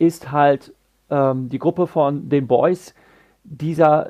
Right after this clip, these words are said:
Sache mit Compound V auf der Spur, weil sie ja zum Beispiel auch glauben, dass, ähm, A-Train, äh, drogenabhängig ist, ähm,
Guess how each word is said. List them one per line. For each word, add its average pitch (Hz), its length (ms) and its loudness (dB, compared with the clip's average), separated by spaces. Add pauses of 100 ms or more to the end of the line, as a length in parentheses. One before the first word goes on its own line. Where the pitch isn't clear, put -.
Sache 175 340 0
mit 156 220 -6
Compound 156 400 -6
V 156 120 -4
auf 165 120 -4
der 151 120 -4
Spur, 202 640 -2
weil 139 300 4
sie 170 140 -10
ja 170 160 -2
zum 156 160 -8
Beispiel 139 260 -6
auch - 220 -6
glauben, 147 640 -2
dass, 131 340 -2 (680)
ähm, 127 400 -4
A-Train, 190 680 0 (380)
äh, 151 260 4
drogenabhängig 175 1040 -4
ist, - 420 -4
ähm, 147 420 -2